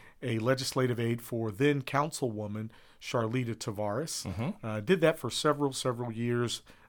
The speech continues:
Speaker 1: Uh, then she moved on to the state. I moved on to the University District Organization and served as its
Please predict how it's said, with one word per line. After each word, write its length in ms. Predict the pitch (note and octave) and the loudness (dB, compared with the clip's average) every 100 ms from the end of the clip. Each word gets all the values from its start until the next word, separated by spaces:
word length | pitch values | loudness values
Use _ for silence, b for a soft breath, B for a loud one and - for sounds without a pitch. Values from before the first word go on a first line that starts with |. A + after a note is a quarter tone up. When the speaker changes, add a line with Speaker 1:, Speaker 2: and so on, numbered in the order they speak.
| - | -6
Speaker 1:
Uh, 200 | A2+ A2+ | -2 -2
then 200 | A#2 A#2+ | 0 0
she 180 | - F3+ | 2 4
moved 340 | E3 E3 D3 | 6 6 6
on 240 | C#3+ C#3+ C#3 | 4 4 2
to 120 | B2+ | -4
the 120 | A2 | -2
state. 440 | - - C#3 D3 - b b - - | -2 4 4 4 0 b b -16 -8
I 240 | C3 B2+ C3+ | 2 4 6
moved 380 | C3+ C#3 B2+ - | 4 2 0 -4
on 300 | C3 C3 C3 | 0 2 0
to 260 | B2+ B2+ A#2+ | -2 -2 0
the 120 | A#2 | -2
University 540 | B2+ B2+ B2+ B2+ A#2+ | 0 0 0 -2 -4
District 380 | G#2+ C3 - C3 | -2 -2 -2 -2
Organization 640 | B2+ B2 B2 G#2+ B2 - D#3 | -2 -2 -4 -2 -4 -4 -8
and 120 | G#2+ | -6
served 300 | - B2 A2+ | -2 -2 -2
as 140 | G#2+ | -6
its 200 | A2 - | -6 -8